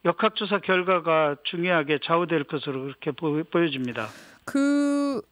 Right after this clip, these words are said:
Speaker 2: 상황이 이제 이태원, 지금 이태원 클럽발 코로나 상황이 아, 일주일이 지났는데도 썩 좋아지지 않는다 하면은 전문가들은 이런 얘기하더라고요. 고삼 이나 중삼 같은 더 이상 미룰 수 없는 이런 학년들은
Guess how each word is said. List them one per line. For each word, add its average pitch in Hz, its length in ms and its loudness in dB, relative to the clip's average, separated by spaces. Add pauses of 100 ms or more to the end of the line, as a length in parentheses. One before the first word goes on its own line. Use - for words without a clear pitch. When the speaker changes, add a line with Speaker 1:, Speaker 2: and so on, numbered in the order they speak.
(180)
Speaker 2:
상황이 381 480 4
이제 185 140 2
이태원, 311 400 6
지금 233 240 2
이태원 277 300 4
클럽발 262 600 6
코로나 262 300 4
상황이 220 320 4
아, - 120 -6 (340)
일주일이 269 380 4
지났는데도 190 600 6 (280)
썩 - 240 4
좋아지지 185 400 6
않는다 151 540 2 (460)
하면은 269 520 6 (880)
전문가들은 247 720 6
이런 208 180 6
얘기하더라고요. 147 1000 0 (840)
고삼 311 600 6
이나 285 200 6
중삼 233 540 6
같은 180 580 2 (180)
더 277 200 10
이상 359 360 10
미룰 214 240 6
수 247 200 4
없는 220 500 6
이런 220 260 6
학년들은 220 960 4